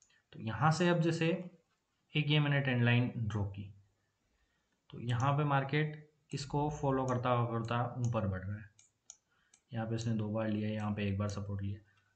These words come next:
तो ये जो support था ये आगे जाके resistance का काम कर रहा है।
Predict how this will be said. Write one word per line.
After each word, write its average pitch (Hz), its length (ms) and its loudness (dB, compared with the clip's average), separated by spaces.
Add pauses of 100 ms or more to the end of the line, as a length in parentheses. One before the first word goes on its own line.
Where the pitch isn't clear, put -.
(140)
तो - 260 -8 (600)
ये 160 280 8
जो 180 140 6
support 165 500 2
था 170 60 4
ये 165 460 2
आगे 123 240 2
जाके 139 260 2
resistance 123 480 0
का 120 120 0
काम 98 280 0
कर 95 100 -4
रहा 95 200 -4
है। - 120 -12